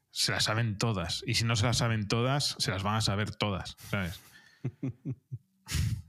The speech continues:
Speaker 1: Y es verdad que Apple lo tiene bien implementado y Google incluso, ¿eh? tiene, tiene su sistema bastante bien por lo visto, pero claro, echa la ley, echa la trampa.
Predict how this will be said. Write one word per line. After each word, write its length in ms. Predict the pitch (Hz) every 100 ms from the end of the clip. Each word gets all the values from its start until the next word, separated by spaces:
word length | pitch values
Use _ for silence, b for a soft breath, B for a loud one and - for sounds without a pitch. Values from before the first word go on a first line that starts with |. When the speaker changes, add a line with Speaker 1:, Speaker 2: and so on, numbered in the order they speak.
| _
Speaker 1:
Y 120 | 131
es 60 | 113
verdad 240 | 117 117
que 100 | 117
Apple 240 | 110 107 101
lo 160 | 113 98
tiene 200 | 127 113
bien 160 | 107 107
implementado 800 | 98 92 92 92 139 131 127 117
y 80 | 107
Google 340 | 117 127 107
incluso, 460 | 101 104 123 - 101
¿eh? 100 | 135
tiene, 840 | 120 107 101 95 92 92 92 98
tiene 160 | 110 107
su 160 | - 101
sistema 520 | 92 - 104 95 87 - -
bastante 420 | 98 - 107 98
bien 180 | 110 104
por 140 | 95
lo 80 | 95
visto, 360 | 123 - 143
pero 160 | 123 92
claro, 320 | 113 104 85 _ _ _ _ _ -
echa 340 | - - 104 98
la 140 | 101
ley, 180 | 110 120
echa 220 | 101 95
la 80 | 92
trampa. 480 | 107 104 90 95